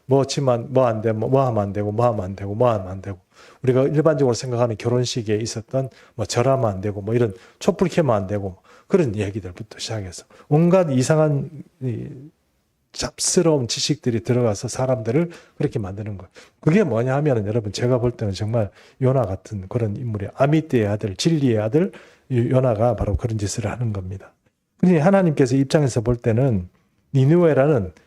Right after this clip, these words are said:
이 이방인들 전체를, 십이만이나 되는 사람들을 회개하는 건 별 문제가 아니었는데,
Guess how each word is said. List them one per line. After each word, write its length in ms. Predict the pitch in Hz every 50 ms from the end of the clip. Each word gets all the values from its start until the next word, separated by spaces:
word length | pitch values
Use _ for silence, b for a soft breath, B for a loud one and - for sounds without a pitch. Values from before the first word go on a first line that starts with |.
| b b _
이 340 | 139 135 127 147 147 139 151
이방인들 840 | 160 147 165 160 160 151 143 135 127 127 120 117 120 135 127 120 110
전체를, 720 | - - 185 196 170 - - 151 123 110 147 131 101 90 101
십이만이나 720 | - - - 190 170 185 190 180 180 160 147 131 123 117
되는 280 | 107 - 156 107 113 113
사람들을 460 | 110 135 135 127 110 107 113 101 90 B B B B B B -
회개하는 440 | 170 160 147 156 156 143 131 120
건 140 | 113 120 104
별 120 | - 120 123
문제가 400 | 123 131 139 139 139 131 110 98
아니었는데, 580 | 92 98 98 95 90 92 90 90 92 95 -